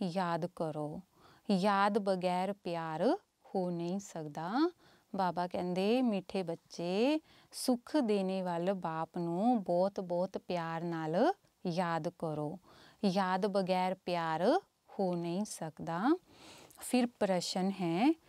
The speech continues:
ਬਾਪ ਬੱਚਿਆਂ ਨੂੰ ਰੋਜ਼-ਰੋਜ਼ ਯਾਦ ਕਰਨ ਦਾ ਅਭਿਆਸ ਕਰਨ ਦਾ ਇਸ਼ਾਰਾ ਕਿਉਂ ਦਿੰਦਾ ਹੈ ਕਿ ਬਾਪ ਬੱਚਿਆਂ ਨੂੰ ਰੋਜ਼-ਰੋਜ਼ ਯਾਦ ਕਰਨ ਦਾ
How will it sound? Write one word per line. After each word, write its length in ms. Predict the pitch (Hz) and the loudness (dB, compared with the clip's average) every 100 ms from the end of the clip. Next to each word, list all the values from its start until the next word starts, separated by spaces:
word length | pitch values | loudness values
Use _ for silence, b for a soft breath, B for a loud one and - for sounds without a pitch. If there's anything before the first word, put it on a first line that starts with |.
| b b | b b
ਬਾਪ 480 | 196 208 202 226 233 | 0 4 4 4 4
ਬੱਚਿਆਂ 640 | 240 180 180 - 196 190 | 4 2 0 -2 0 2
ਨੂੰ 580 | 202 185 180 226 311 247 | 2 2 4 6 6 4
ਰੋਜ਼-ਰੋਜ਼ 840 | 185 214 262 240 262 190 190 202 175 147 - b b b 208 | 4 4 4 2 2 2 2 2 0 -2 -8 b b b 0
ਯਾਦ 460 | 185 208 202 226 | 2 2 2 2
ਕਰਨ 440 | 240 220 196 190 196 | 0 2 2 0 0
ਦਾ 180 | 214 - 202 | -2 0 0
ਅਭਿਆਸ 600 | 180 202 196 160 - 156 156 - _ _ | 2 2 0 -2 -4 -8 -8 -14 _ _
ਕਰਨ 420 | - 220 214 226 202 | 0 2 2 2 0
ਦਾ 300 | 160 156 165 b b b - | -2 -4 -8 b b b 2
ਇਸ਼ਾਰਾ 600 | 240 - 220 185 202 247 - | 2 4 2 4 2 0 0
ਕਿਉਂ 240 | 240 247 | 4 4
ਦਿੰਦਾ 420 | 208 170 160 156 | 4 2 0 -2
ਹੈ 480 | 160 165 165 226 330 - B B B B | -4 -4 0 4 4 2 B B B B
ਕਿ 140 | - 247 | 2 2
ਬਾਪ 460 | 196 190 190 214 | 4 2 2 0
ਬੱਚਿਆਂ 560 | 214 185 185 - 196 185 | -2 -2 -2 -6 -4 -2
ਨੂੰ 480 | 185 185 254 269 185 | -2 2 4 4 4
ਰੋਜ਼-ਰੋਜ਼ 800 | 202 240 247 240 180 185 180 202 254 339 208 156 | 2 4 4 2 2 0 0 2 2 2 0 0
ਯਾਦ 320 | 185 180 180 | 0 2 0
ਕਰਨ 480 | 202 - 180 175 175 | -2 0 0 0 -2
ਦਾ 220 | 180 208 | 0 0